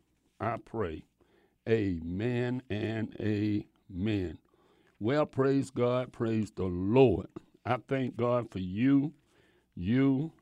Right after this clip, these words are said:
and especially for you. We thank God for how the Lord is doing it, how he's going to do it.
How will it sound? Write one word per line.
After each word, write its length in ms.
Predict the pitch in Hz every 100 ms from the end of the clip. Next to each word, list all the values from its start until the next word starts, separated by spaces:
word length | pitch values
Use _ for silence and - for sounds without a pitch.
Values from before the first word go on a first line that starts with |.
| _ -
and 160 | 107
especially 1000 | 98 - - - 185 - 107 95 95 90 _ _ _ _ _ -
for 140 | 113
you. 460 | 117 107 104 90 - _ -
We 200 | 113 160
thank 400 | - 147 143 117
God 360 | 123 135 131 131
for 380 | - 104 95 - _ _ _ _ _
how 360 | - 135 139 131
the 120 | 104
Lord 500 | 104 113 127 131 135
is 340 | 104 90 - - _ 90 92
doing 500 | 120 139 143 139 160
it, 140 | 180 - -
how 340 | 104 117 120
he's 300 | 113 120 98
going 440 | - 104 143 147 135
to 140 | 131
do 340 | 120 139 139
it. 100 | 147